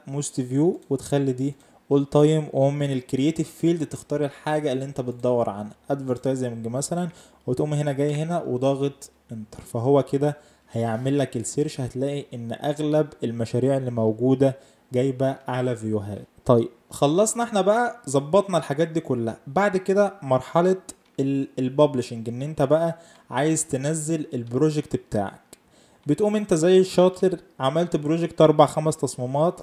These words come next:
جايب الاربع خمس تصميمات منزلهم عندك على الفيس لمشاهدة البروجكت كامل، وحاطط لينك البيهانس. ما هو ده البروجكت كامل، يعني اللي انت نزلته ده البروجكت كامل. هدخل ايه؟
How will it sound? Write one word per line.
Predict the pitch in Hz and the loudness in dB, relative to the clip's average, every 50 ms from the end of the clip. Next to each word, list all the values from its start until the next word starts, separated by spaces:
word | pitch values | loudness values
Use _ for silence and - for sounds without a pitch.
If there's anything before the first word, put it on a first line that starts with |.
| - | -12
جايب | 151 135 139 156 151 143 | -4 0 2 4 4 4
الاربع | 139 131 139 147 156 143 143 | 2 2 2 2 2 2 0
خمس | 127 - 143 139 143 147 - | 0 0 0 0 0 -2 -2
تصميمات | - 120 - - 120 123 135 147 170 185 - - - | -4 -6 -6 -6 -4 2 2 4 4 2 0 -6 -12
منزلهم | 123 123 123 120 120 127 143 143 135 131 | -8 -4 -4 -4 0 0 0 0 2 0
عندك | 127 135 139 135 131 - | -2 -2 -2 -2 -2 -2
على | 113 113 113 | -2 -2 -2
الفيس | 113 113 139 143 165 175 170 - | -2 -2 -2 -2 -2 -2 -4 -6
لمشاهدة | 131 120 117 117 - - 147 147 151 143 147 143 - | -8 -8 -8 -4 -2 0 0 0 0 -4 -8 -10 -10
البروجكت | - 127 113 113 120 127 123 123 123 127 - 117 | -10 -10 -8 -4 -2 -2 -2 -2 -4 -6 -10 -14
كامل، | - - 101 98 - - - _ _ _ _ _ _ _ _ _ _ _ _ _ _ _ _ - - - | -14 -12 -14 -14 -14 -16 -20 _ _ _ _ _ _ _ _ _ _ _ _ _ _ _ _ -8 -6 -6
وحاطط | 123 - 160 156 160 156 156 | 0 0 0 0 0 -2 -2
لينك | 147 151 156 160 156 - - - _ - | -2 -2 -2 -4 -8 -12 -16 -14 _ -6
البيهانس. | 131 113 117 117 117 113 110 107 110 110 - - - - - - | -4 0 0 0 0 0 -2 -4 -6 -8 -14 -18 -18 -20 -6 0
ما | 135 131 | 2 4
هو | 123 135 | 4 4
ده | 139 156 | 2 2
البروجكت | 170 165 151 151 160 160 170 160 - - | 0 -2 -2 -4 -4 -4 -4 -6 -8 -12
كامل، | - - 120 117 113 110 104 104 | -10 -6 -6 -4 -4 -4 -4 -4
يعني | 107 104 110 123 | -4 -4 -4 -4
اللي | 123 - 120 127 139 | -6 -8 -8 -8 -8
انت | 156 - 165 | -4 -2 -2
نزلته | 151 143 135 135 156 160 160 - 143 | -2 0 0 0 0 -2 -2 0 0
ده | 156 160 - | 0 0 0
البروجكت | 135 123 123 131 135 143 143 - - - 131 | -2 0 0 0 0 0 -2 -6 -10 -14 -12
كامل. | - 117 107 104 117 120 | -10 -8 -8 -8 -4 -2
هدخل | 127 156 165 - - 151 135 123 | -2 -2 0 4 4 4 4 4
ايه؟ | 127 123 120 123 | 2 -2 -4 -4